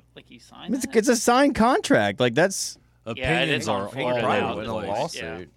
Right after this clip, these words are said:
Speaker 4: or something. I don't know.
Speaker 1: Yeah.
Speaker 4: If it's a, depending on the documentation.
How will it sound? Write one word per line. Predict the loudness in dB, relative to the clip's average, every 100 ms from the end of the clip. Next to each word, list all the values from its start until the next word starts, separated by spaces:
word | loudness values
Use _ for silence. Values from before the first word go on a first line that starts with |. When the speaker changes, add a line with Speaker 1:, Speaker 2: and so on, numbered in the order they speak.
| -20
Speaker 4:
or |
something. | -20 -18 -18 -16 -14
I |
don't | -14 -14
know. |
Speaker 1:
Yeah. | -14 -14 -14 _ _
Speaker 4:
If |
it's | -18 -16
a, | -16 -18 _ _ _ _ _ _
depending | -14 -12
on | -10
the | -10
documentation. | -8 -8 -10 -16 -12 -12 -12 -18